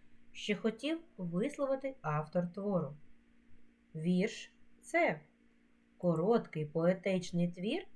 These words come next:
поділений на рядки, що римуються. Ну, а літературна казка —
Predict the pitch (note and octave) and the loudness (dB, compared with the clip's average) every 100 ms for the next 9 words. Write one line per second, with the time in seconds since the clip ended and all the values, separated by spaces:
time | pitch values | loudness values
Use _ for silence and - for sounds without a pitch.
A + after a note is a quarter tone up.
0 | - - - - A3 A3 A3+ F#3 F3 E3+ | -12 -12 -8 2 2 4 4 6 4 4
1 | E3+ F3 - C#4+ G#4+ - F#3+ F3+ F3+ E3 | 2 0 -2 -4 -4 -4 0 2 4 4
2 | D#3+ D3 C#3+ - C#3+ D3 - - - - | 2 -2 -2 -6 -8 -8 -16 -20 -20 -20
3 | - - G3 A3 G#3+ G#3+ G#3 G#3+ G#3+ G#3 | -20 -8 -2 2 4 4 2 2 2 2
4 | A3+ C4 C4+ B3 - G3 F3 - D3+ | 2 0 -2 -4 -2 0 0 -2 -12